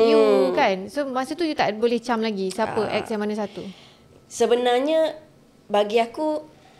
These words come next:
Speaker 2: aku tahu siapa dia. Cuma aku tak nak terlalu, orang kata, terlalu yakin. Sebab
Speaker 1: Faham?
Speaker 2: cara dia buat kerja sangat licik.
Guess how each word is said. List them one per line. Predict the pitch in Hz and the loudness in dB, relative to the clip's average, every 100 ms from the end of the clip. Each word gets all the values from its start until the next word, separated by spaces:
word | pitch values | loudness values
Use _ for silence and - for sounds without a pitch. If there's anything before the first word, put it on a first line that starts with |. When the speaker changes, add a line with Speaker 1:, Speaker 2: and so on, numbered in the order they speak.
| - | -10
Speaker 2:
aku | - 254 330 | -8 -4 -4
tahu | 311 254 247 | -4 -4 -4
siapa | 226 208 208 | 0 0 2
dia. | 190 226 180 | 2 4 4
Cuma | 175 - 226 247 254 247 247 | 0 -4 -2 0 0 0 -4
aku | 254 - 294 | -8 -6 -8
tak | - - | -4 -6
nak | 240 247 - - | -2 -4 -4 -2
terlalu, | 226 226 226 233 233 226 | 0 2 0 0 -4 -2
orang | 226 233 | -2 0
kata, | 226 226 247 240 | -2 -2 0 0
terlalu | 240 226 233 233 | 2 2 2 0
yakin. | 240 175 165 - - | -2 -6 -6 -12 -20
Sebab | - - 247 247 | -8 -2 2 2
Speaker 1:
Faham? | 233 294 - - - - - _ | 0 -6 -12 -20 -20 -20 -20 _
Speaker 2:
cara | 269 302 | 2 2
dia | 392 285 | 2 2
buat | 233 | 0
kerja | 247 285 | 0 -2
sangat | 277 233 | 0 0
licik. | 226 208 - | -2 -6 -10